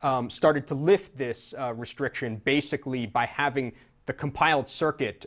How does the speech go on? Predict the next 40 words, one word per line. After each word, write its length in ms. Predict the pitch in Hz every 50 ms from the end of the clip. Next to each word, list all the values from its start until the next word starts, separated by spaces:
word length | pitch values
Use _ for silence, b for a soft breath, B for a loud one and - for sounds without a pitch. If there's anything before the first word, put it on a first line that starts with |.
| - -
uh, 200 | 120 117 113 104
represent 520 | 113 139 143 - 143 123 101 131 123 - -
more 260 | 117 117 120 120 117
of 100 | 110 98
the 80 | 110 98
machine, 560 | 98 104 - - - 120 98 - - - - b b b b b
you 60 | - 104
know, 140 | 104 101
the 80 | 95 98
program 400 | - - 131 120 - 120 107 101
counter 520 | - - - 110 113 - - - - - -
and 160 | 101 104 -
so 140 | - 98 101
forth. 240 | - - - - - _ _ b b b b b b
However, 260 | - 170 208 220 196
there 140 | 190 214 294
is 120 | 311 220
good 220 | - - 170 147 107
news. 460 | 113 110 110 135 208 214 196 - - b b b b _
Um, 320 | 143 135 131 127 127 127 - b b
some 460 | - - - 214 214 247 233 208 - -
MapReduce, 640 | 160 156 165 160 - - 156 123 294 320 - - - - -
uh, 40 | -
applications 840 | 143 135 135 107 135 - - 139 - - 147 135 - - 160 139 139
are 60 | 123
practical 640 | - - - 139 143 - - - 147 - 143 127
today 520 | - - 127 110 101 101 104 143 180 190 185 b b b b
in 80 | 123 120
the 60 | 120
sense 320 | - - 151 135 123 - -
that 180 | 143 123 120 -
outsourcing 580 | 135 131 135 135 - 160 143 123 - - 127
is 140 | 120 110 - -
worthwhile 460 | 113 110 - - 120 110 107 107 104
for 140 | - - 104
the 80 | -
client. 580 | - - - 98 95 101 123 170 185 - - b b b b b b b b -
Um, 360 | 165 147 139 135 131 131 117 -
C 420 | - - - - 220 220 240 240
and 180 | 170 160 156